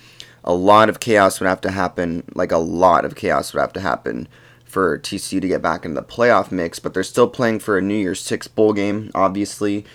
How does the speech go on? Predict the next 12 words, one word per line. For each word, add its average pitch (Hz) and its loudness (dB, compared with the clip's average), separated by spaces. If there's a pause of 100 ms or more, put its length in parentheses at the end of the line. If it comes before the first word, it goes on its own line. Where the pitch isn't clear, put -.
(160)
which - -10
is 87 -8
a 87 -4
great 92 2
accomplishment 87 -6
if - -14
you 80 -10
can 85 -8
win 87 -4
the 73 -6
conference. 95 -6 (1500)
And 107 2